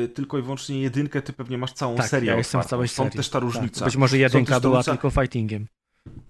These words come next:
Speaker 1: Pamiętajcie, dlatego research jest bardzo ważny, wiedza
Speaker 2: No od
Speaker 1: jest
Speaker 2: razu my
Speaker 1: bardzo
Speaker 2: tutaj,
Speaker 1: ważna.
Speaker 2: e, na bieżąco sprawdzamy siebie, żeby,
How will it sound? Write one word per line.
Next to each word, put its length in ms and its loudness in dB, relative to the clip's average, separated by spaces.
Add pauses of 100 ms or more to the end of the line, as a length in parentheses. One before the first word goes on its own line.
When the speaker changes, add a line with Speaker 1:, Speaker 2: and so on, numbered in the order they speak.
(140)
Speaker 1:
Pamiętajcie, 560 2
dlatego 340 4
research 500 2
jest 180 -2
bardzo 280 2
ważny, 440 0
wiedza 260 0
Speaker 2:
No 60 4
od 60 8
Speaker 1:
jest 100 6
Speaker 2:
razu 180 6
my 40 8
Speaker 1:
bardzo 140 4
Speaker 2:
tutaj, 240 6
Speaker 1:
ważna. 200 2 (320)
Speaker 2:
e, 40 0
na 140 2
bieżąco 400 4
sprawdzamy 500 0
siebie, 300 -4
żeby, 440 -4